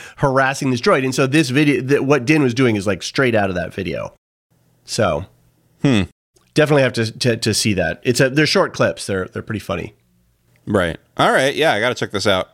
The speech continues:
Speaker 1: All right. The droid, they chase the droid out onto the streets, and in a scene inspired by so many movies,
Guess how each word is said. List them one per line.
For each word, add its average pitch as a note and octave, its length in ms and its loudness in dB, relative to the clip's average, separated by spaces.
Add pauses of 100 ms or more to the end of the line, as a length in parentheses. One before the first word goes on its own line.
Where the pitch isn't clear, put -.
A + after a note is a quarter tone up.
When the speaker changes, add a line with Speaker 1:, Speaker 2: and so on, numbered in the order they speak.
(440)
Speaker 1:
All F#3 60 4
right. D#3 160 2
The D#3+ 80 2
droid, F3 300 2
they D#3+ 100 0
chase A#3 220 0
the A#3+ 80 -8
droid F#3 240 2
out E3+ 160 4
onto C#3+ 160 0
the B2+ 60 -2
streets, B2+ 580 0
and B2+ 240 4
in C3+ 160 4
a B2 100 4
scene F#3+ 500 0
inspired C3 1040 -2
by A#2 260 2
so A3 680 2
many G3+ 240 2
movies, C#3+ 640 2